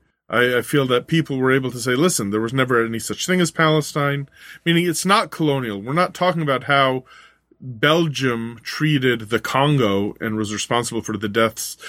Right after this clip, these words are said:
and torture of millions in the eighteen hundreds. This is, we're going to a place that was under the control of the Ottoman Empire. We were purchasing land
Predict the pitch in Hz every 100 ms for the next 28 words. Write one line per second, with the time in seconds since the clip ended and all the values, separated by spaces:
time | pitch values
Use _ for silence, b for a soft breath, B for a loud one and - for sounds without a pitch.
0 | B 107 107 - 131 123 113 98 110 139
1 | 147 101 95 98 104 104 117 113 110 110
2 | 170 131 80 - B B B B - 139
3 | 196 - 160 147 143 131 165 175 160 143
4 | 113 139 131 120 123 113 110 123 113 113
5 | 107 101 139 123 110 - 110 104 107 107
6 | 120 117 104 101 98 98 104 123 - B
7 | B B B B - 127 131 120 120 110
8 | 104 107 _ _ _ - 208 220 202 160
9 | 170 139 120 123 147 143 104 92 82